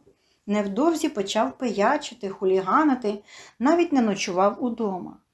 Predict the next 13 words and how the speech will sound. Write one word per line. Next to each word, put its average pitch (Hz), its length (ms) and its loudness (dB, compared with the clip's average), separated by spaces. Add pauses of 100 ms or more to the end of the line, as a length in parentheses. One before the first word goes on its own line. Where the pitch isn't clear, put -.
(640)
Юля 226 360 4
просила 220 540 6
опам'ятатися, 208 1080 -2 (320)
переконувала 269 1080 4 (140)
не 247 180 4
соромити 269 760 4
її 233 440 2
та 254 140 -2
дітей, 240 640 2 (260)
бо 220 140 4
про 233 180 2
його 233 280 4
зальоти 214 640 4